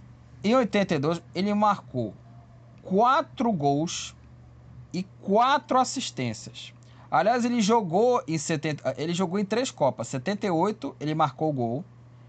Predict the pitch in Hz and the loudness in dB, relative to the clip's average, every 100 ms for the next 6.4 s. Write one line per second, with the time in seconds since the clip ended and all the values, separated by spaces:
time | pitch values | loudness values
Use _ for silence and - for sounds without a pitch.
0 | - - - - - - 147 160 160 180 | -20 -20 -20 -20 -14 0 2 4 2 2
1 | 165 214 233 214 190 160 151 165 156 196 | 2 2 2 0 -2 -4 -2 2 2 2
2 | 233 196 160 151 160 147 143 156 151 - | 2 -2 0 0 0 -2 -2 -4 -6 0
3 | 185 226 233 202 160 180 165 156 - 196 | 2 2 0 -4 -2 -2 -2 -4 0 2
4 | 240 240 196 151 - 127 131 - - 156 | 2 0 -4 -6 -8 -6 -6 -4 -2 -2
5 | - 151 170 175 - - - - - - | -4 -6 -4 -4 -8 -20 -20 -20 -20 -20
6 | - - 147 190 | -18 -6 -4 -4